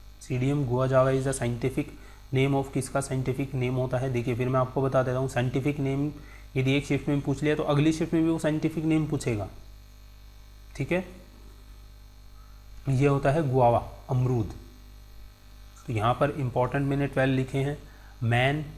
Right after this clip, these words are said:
जिसे हम होमो सेपियन बोलते हैं, कैट का फेलिस डोमेस्टिका, फ्रॉग का राना टिग्रिना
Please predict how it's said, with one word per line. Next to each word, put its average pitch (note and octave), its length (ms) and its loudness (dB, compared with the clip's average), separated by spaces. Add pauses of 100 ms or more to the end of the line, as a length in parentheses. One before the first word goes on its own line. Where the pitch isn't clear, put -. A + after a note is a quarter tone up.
(340)
जिसे A#2 200 -2
हम C3+ 80 2
होमो B2 320 0
सेपियन C#3 440 0
बोलते C3 280 0
हैं, C#3 240 -2
कैट B2 320 2
का C#3 120 4
फेलिस C3 540 -2
डोमेस्टिका, A#2+ 680 0
फ्रॉग B2+ 540 -2
का C#3+ 180 4
राना B2 360 0 (500)
टिग्रिना B2 440 2